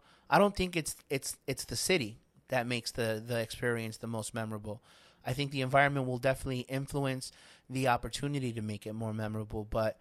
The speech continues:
ultimately it comes down to the space that you're in, the people that are serving you, and how much they care about your experience. And you can't quantify those things specifically on where you are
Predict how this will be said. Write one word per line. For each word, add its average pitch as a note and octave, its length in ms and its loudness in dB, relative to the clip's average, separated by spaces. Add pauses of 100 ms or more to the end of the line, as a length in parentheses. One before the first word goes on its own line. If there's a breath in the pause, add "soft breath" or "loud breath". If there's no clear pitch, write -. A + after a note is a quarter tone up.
(340 soft breath)
ultimately E3+ 500 2
it C#3+ 100 0
comes C3+ 180 -2
down C3 220 4
to - 120 -2
the A#2 120 -4
space - 380 0
that C#3 140 -4
you're B2+ 200 -2
in, B2 240 -2 (120)
the B2+ 100 -4
people C3 340 0
that B2+ 140 0
are A2+ 80 -6
serving C#3+ 480 2
you, A#2+ 260 -2 (340 soft breath)
and A#2+ 140 0
how C#3 160 4
much E3 260 0
they D3 100 -2
care D3 280 4
about C3 260 4
your B2 180 0
experience. A#2 640 -2
And A2 180 -4 (400 loud breath)
you D3 120 -2
can't F#3+ 260 0
quantify C#3+ 600 4
those B2 180 2
things A#2+ 320 -2
specifically C3 680 -2
on A#2 180 2
where B2 140 6
you A#2 240 2
are A2+ 300 6